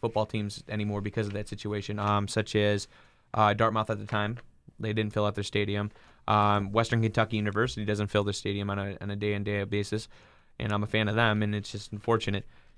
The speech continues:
The thing is this, is that that money is being used to make everything else look better. It's not because you have a more passionate fan base and they spend more money. It's because the money that is being spent isn't going to your players, so it's going to everything else. That's why if you go to a college,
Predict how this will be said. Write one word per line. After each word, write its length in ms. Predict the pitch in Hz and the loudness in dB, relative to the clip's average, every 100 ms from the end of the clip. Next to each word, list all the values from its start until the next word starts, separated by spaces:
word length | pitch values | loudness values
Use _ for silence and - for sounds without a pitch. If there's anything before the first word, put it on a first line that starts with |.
| - | -6
The 80 | 107 | 0
thing 220 | 139 147 | 4 4
is 80 | 117 | 6
this, 180 | 127 110 | 4 4
is 120 | 107 | 4
that 180 | 107 107 | 4 6
that 100 | 123 | 4
money 180 | 156 151 | 4 4
is 60 | |
being 280 | 123 123 110 | 4 4 4
used 500 | 110 113 104 98 - - - _ _ _ _ _ _ _ | 4 4 4 0 -8 -18 -20 _ _ _ _ _ _ _
to 100 | - | 0
make 300 | 113 107 98 - | 4 4 2 -2
everything 380 | 104 110 104 | 2 2 4
else 180 | 101 104 | 2 2
look 160 | 107 101 | -2 0
better. 220 | 101 101 | 2 2
It's 160 | 101 110 | 2 2
not 120 | 104 | 2
because 300 | 107 107 101 | 4 4 4
you 80 | 107 | 4
have 80 | |
a 40 | 104 | 4
more 120 | 104 | 2
passionate 380 | 101 101 - 101 | 4 0 0 0
fan 180 | 104 101 | 2 2
base 160 | 101 | 2
and 80 | 101 | 0
they 40 | |
spend 200 | 98 101 | -2 0
more 140 | 101 101 | 0 2
money. 280 | 104 101 95 - - | 2 2 0 -6 -16
It's 80 | - | -4
because 220 | 113 92 | 2 4
the 60 | 104 | 6
money 180 | 107 | 6
that 140 | 101 101 | 6 4
is 120 | 107 | 2
being 220 | 113 113 | 2 2
spent 380 | 110 - 113 120 - - - | -2 0 0 0 -8 -14 -4
isn't 220 | 107 104 | 0 2
going 180 | 104 104 | 4 4
to 60 | |
your 80 | 101 | 2
players, 420 | - 107 104 107 | 2 4 4 4
so 80 | 107 | 0
it's 100 | 101 | 0
going 260 | - 101 101 | -2 -2 0
to 40 | |
everything 320 | 101 101 101 | -2 -2 -2
else. 260 | 101 101 - | -4 -4 -6
That's 180 | 101 - | -8 2
why 160 | 107 | 4
if 120 | 104 110 | 4 2
you 60 | |
go 120 | 104 107 | 2 2
to 80 | |
a 40 | 101 | 2
college, 380 | - 135 185 | 4 4 4